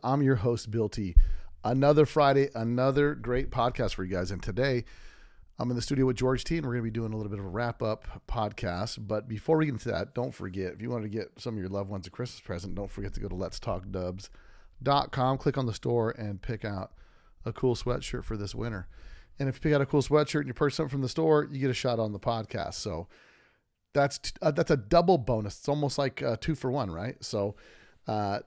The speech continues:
don't forget to support your favorite podcast as well as support those that support Let's Talk Dubs. Go to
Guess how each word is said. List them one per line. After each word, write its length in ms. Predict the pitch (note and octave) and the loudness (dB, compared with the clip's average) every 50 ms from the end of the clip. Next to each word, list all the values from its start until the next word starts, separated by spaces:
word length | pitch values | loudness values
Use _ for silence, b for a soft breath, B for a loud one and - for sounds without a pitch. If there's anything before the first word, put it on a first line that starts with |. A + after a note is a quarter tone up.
| - - - | -12 -4 4
don't 220 | - D3 D3 D3 - | 4 6 6 6 4
forget 260 | - C#3+ C3 C#3 - | 2 2 2 2 2
to 80 | - A2+ | 0 -2
support 460 | - A#2+ - - B2+ A#2+ A#2 A#2+ - | -4 -4 -2 2 4 4 4 2 -2
your 100 | - G2 | -8 -4
favorite 260 | - A2+ E2+ D#2+ - | -4 -2 -2 -2 -2
podcast 540 | - B2 A2 G#2+ - - A#2 F#2 F2 - - | -2 0 0 0 0 -2 -2 -2 -2 -4 -6
as 240 | - G#2+ G2+ G2 G#2 | -4 -4 -4 -4 -4
well 220 | G#2 G#2 G2 F2 | -4 -4 -2 -2
as 80 | F2 - | -4 -4
support 400 | - G2+ - - G#2+ F2+ - - | -6 -8 -6 -4 -6 -4 -4 -4
those 160 | G#2 F#2 G2+ | -6 -6 -4
that 60 | G#2+ | -6
support 380 | - - A2 - - A#2+ A2 A#2 | -6 -6 -6 -6 -6 -6 -4 -2
Let's 240 | A#2 A#2 A2+ - | -2 -2 -2 -4
Talk 280 | - - B2 A2 - - | -2 0 0 0 0 2
Dubs. 240 | C#3+ C#3 C3+ A#2+ G#2 | 2 2 2 2 2
Go 100 | B2 B2 | 2 2
to 240 | A#2 A2+ A2+ B2 | 4 2 0 -2